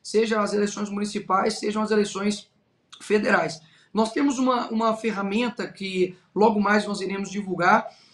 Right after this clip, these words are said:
que mostra todas as votações, tanto de senadores quanto de deputados,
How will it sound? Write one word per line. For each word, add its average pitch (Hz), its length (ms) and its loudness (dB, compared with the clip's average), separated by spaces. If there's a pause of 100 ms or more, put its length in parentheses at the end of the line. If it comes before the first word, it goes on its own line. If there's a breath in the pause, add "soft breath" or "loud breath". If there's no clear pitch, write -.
(160 loud breath)
que 226 120 0
mostra 226 500 2
todas 269 840 -4
as 208 220 -2
votações, 226 680 -4
tanto 262 220 -2
de - 80 -12
senadores 214 560 0
quanto 220 240 -6
de 208 80 -12
deputados, 202 600 -4